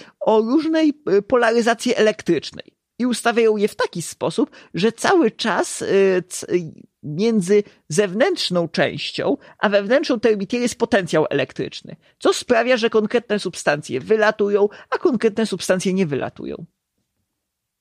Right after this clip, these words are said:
Dokładnie tak jak w przypadku maseczek czy systemów filtracji powietrza,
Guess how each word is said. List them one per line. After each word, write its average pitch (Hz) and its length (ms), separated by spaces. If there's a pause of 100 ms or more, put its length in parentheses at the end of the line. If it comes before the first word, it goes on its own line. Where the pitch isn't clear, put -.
(320)
Dokładnie 254 640
tak 240 220
jak 220 180
w - 80
przypadku 220 440
maseczek 220 500 (220)
czy 247 120
systemów 190 560
filtracji 170 540
powietrza, 151 480